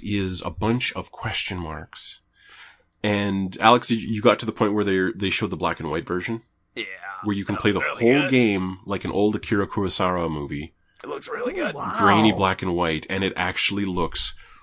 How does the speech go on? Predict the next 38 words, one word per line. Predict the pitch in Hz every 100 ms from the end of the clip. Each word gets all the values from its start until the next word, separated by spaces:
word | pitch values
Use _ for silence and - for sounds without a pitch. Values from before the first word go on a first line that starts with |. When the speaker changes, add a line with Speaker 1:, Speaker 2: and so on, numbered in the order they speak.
| -
Speaker 2:
It |
looks | - 120
Speaker 1:
really, | 123 117 107 104 87 80
Speaker 2:
good. | 95 90
Speaker 1:
really | 110 104
fucking | - - 92 - 82
good. | - 82 90 87
Speaker 2:
Fuck. | - - - - - 523 494 - _ -
Speaker 1:
I | 107 101 110
am | 104 98 87 87 80 - _ - - _
dying | - 101 110 117
for | - 104
this | 104
game. | - 107 113 120 -
I | 92
am | 90 87
so | - - 98 113
pissed | - 131 -
off | 107 87
that | - 87
it | 95
is | 98
coming | - 101 98
in | 92 85
July | 87 87
Speaker 2:
You |
know | 87
what | -
it | -
Speaker 1:
and | 175
Speaker 2:
is? | 175
Speaker 1:
not | -
Speaker 2:
It's | -
Speaker 1:
June. | 143
Speaker 2:
an | 143
Okami | - 151 151 131
blind | 127 135 110
mode. | 98 -